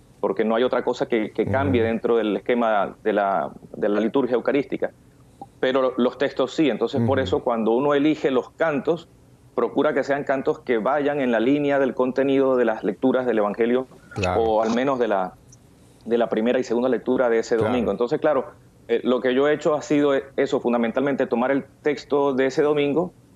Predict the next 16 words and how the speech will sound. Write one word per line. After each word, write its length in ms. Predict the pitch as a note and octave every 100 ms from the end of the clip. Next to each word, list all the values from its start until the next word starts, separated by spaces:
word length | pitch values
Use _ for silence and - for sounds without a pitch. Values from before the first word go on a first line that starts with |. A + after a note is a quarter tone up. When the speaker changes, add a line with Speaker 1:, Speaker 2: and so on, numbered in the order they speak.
| - - -
Speaker 1:
y 160 | B2+
presentarlo 540 | - C3 C3 A#2+ B2+ C3+
como 300 | B2+ C3 A#2
canción, 320 | A#2 D3 C3
que 180 | - B2+
no 140 | C3+
es 60 | D#3+
algo 200 | E3+ D#3+
nuevo, 380 | D#3 F#3 B2 G2+
ya 180 | A2
eso 160 | A#2+ C#3+
lo 80 | C#3
había 220 | C#3 C#3+
hecho 220 | D3 E3+
mucha 280 | D#3+ D#3 D3+
gente 460 | - D3+ D3 F2